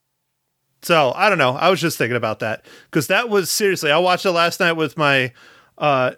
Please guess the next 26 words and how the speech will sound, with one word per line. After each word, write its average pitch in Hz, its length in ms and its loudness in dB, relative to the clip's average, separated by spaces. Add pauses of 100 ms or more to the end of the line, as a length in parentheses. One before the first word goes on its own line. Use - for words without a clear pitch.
nephew 160 400 0
Michael, 165 520 -2
which, - 460 0
for 151 220 -4
those 180 220 0
of 170 80 -6
you 170 220 0
who 160 240 2
listen 196 360 -2
to 208 60 0
our 160 120 0
podcast, 127 760 -4 (460)
episode 175 480 0
fifty-four, 160 960 -2 (380)
uh, 143 320 0
where 156 260 -2
we 147 100 0
reviewed 143 460 0
Venom, 143 480 -2 (260)
he - 220 -4
is 175 160 0
also 170 300 2
known 143 200 -2
as 117 160 -4
Lumberjack 131 600 0
Michael. 101 360 -10